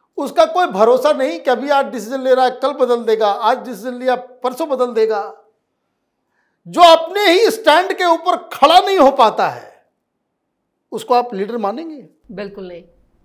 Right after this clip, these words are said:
Speaker 2: पॉलिटिक्स में पहला उसूल होता है एक मजबूत स्टैंड लेना।
Speaker 1: अब ये अपनी ही पा-, इतने बड़े स्ट्रेटजिशियन, आपसे पहला ही दाव जो है वो गलत पड़ जा रहा है। इसका मतलब है कि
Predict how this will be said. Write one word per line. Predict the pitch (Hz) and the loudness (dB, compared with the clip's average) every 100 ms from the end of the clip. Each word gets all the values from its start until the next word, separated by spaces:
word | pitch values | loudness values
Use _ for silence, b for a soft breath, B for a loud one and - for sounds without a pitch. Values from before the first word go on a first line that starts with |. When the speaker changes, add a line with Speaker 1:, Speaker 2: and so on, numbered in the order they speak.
| _ _ _ _ - | _ _ _ _ -6
Speaker 2:
पॉलिटिक्स | 220 240 302 311 | -4 -4 -6 -10
में | 330 320 | -10 -4
पहला | 220 247 | -2 -2
उसूल | 254 247 269 262 | -2 -4 -8 -6
होता | 220 269 | -6 -4
है | 254 302 - _ | -6 -6 -12 _
एक | 233 233 - _ | -10 -10 -14 _
मजबूत | 208 226 185 240 240 | -8 -8 -6 -10 -8
स्टैंड | 233 233 208 190 | -10 -8 -10 -10
लेना। | 165 135 - _ - | -14 -18 -20 _ 2
Speaker 1:
अब | 294 277 | 2 4
ये | 370 403 320 254 262 - - - | 2 4 8 10 8 2 -2 2
अपनी | 247 247 330 | 2 2 -4
ही | 339 254 359 | -2 0 0
पा-, | 427 359 285 - 277 | 2 2 2 0 -10
इतने | - 247 233 349 | -10 -6 -4 -4
बड़े | 381 370 370 381 | 0 2 4 2
स्ट्रेटजिशियन, | 277 - 302 302 226 269 - 247 226 233 _ _ _ _ _ _ _ _ _ _ _ | -2 4 4 4 -4 -10 -10 -12 -12 -16 _ _ _ _ _ _ _ _ _ _ _
आपसे | 185 226 - 330 | 2 2 0 -10
पहला | - 226 196 185 233 | -4 0 0 2 2
ही | 226 320 | 2 -4
दाव | 254 208 262 269 | -4 0 0 -2
जो | 202 | -2
है | 294 - | -2 -2
वो | 311 | -4
गलत | 208 180 214 220 220 | -6 -6 -6 -6 -6
पड़ | 214 | -4
जा | 208 | -4
रहा | 208 185 180 | -4 -4 -6
है। | 180 b b | -10 b b
इसका | 254 - 226 | -14 -8 -8
मतलब | 180 180 208 147 | -8 -8 -8 -6
है | 202 - b b _ | -8 -10 b b _
कि | - | -16